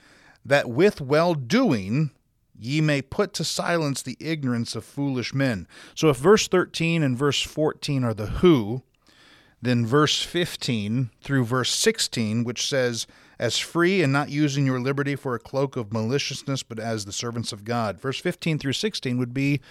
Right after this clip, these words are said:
the why. It says, "For so is the will of God." By the way, if there was no other why, then that would be a pretty good reason, because God said so.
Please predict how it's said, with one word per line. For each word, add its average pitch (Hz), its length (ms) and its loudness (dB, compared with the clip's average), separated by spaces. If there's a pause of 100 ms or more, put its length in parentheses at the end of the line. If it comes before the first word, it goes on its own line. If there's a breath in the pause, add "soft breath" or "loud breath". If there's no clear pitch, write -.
(340 loud breath)
the 151 100 4
why. 156 580 2 (640 soft breath)
It 139 100 -2
says, 160 260 2
"For 151 100 -4
so 160 220 4
is 160 100 2
the 165 80 4
will 156 160 4
of 139 100 0
God." 156 320 4 (540 soft breath)
By 147 140 4
the 143 100 2
way, 139 340 4 (920 soft breath)
if - 220 -4
there 147 160 6
was 156 380 2
no 147 300 2
other 135 340 0
why, 104 580 -4 (760)
then 113 200 -2
that 120 240 -2
would 117 200 -4
be 104 440 -6 (440 loud breath)
a 117 80 -4
pretty 117 300 0
good 107 220 -6
reason, 104 440 -6 (560)
because 117 360 -6
God 135 280 0
said 202 240 0
so. 131 340 4